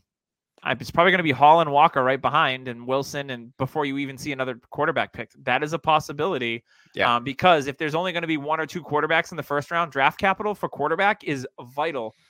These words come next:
Speaker 1: um, when it comes to success rate. I mean, every so often you get a guy like, you know, Russell Wilson, who was a third rounder, Dak Pres-, Dak, Dak Prescott. Um, but those don't happen all that often. So it's gonna be interesting to see how everything plays out after the draft.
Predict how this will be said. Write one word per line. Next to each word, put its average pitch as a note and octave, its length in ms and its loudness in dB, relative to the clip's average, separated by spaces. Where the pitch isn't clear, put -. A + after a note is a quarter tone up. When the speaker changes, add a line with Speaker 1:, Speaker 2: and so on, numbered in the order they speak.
Speaker 1:
um, A2+ 400 0
when B2+ 100 -10
it A#2 80 -18
comes B2+ 220 -12
to B2+ 80 -16
success A#2+ 460 -8
rate. A2 200 -8
I C3+ 60 -12
mean, B2 260 -14
every F#3 220 2
so F#3+ 200 0
often F3 280 2
you D#3 80 -8
get D3 140 -2
a D3 40 -2
guy C3+ 300 2
like, B2 320 -6
you D3+ 100 -16
know, A#2+ 120 -6
Russell B2+ 300 -10
Wilson, A#2+ 340 -10
who A2+ 60 -12
was A#2+ 100 -10
a A2+ 80 -10
third A2+ 240 -8
rounder, G#2 400 -14
Dak A#2 200 -6
Pres-, A#2 340 -4
Dak, A#2+ 220 -2
Dak A#2 200 -2
Prescott. C3 420 2
Um, B2 180 2
but C3 120 -4
those G#3+ 140 0
don't E4 140 0
happen B3 240 4
all E3 120 8
that C#3+ 100 6
often. D3 380 6
So B2+ 480 -2
it's C#3+ 140 -14
gonna G#3 140 -4
be F#3 100 -4
interesting D#3 320 -8
to C#3 80 -6
see C3 340 -6
how B2+ 180 -2
everything A#2+ 280 -8
plays A#2+ 260 -8
out A2 280 -4
after A#2 320 0
the - 100 -20
draft. F#2+ 320 -10